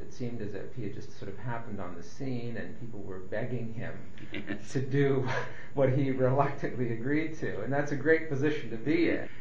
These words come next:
Speaker 2: There's a great line in the movie Gladiator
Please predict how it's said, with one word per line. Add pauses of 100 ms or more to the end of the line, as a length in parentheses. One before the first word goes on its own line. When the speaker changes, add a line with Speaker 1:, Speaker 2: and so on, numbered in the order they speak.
(180)
Speaker 2:
There's
a
great
line
in (120)
the
movie
Gladiator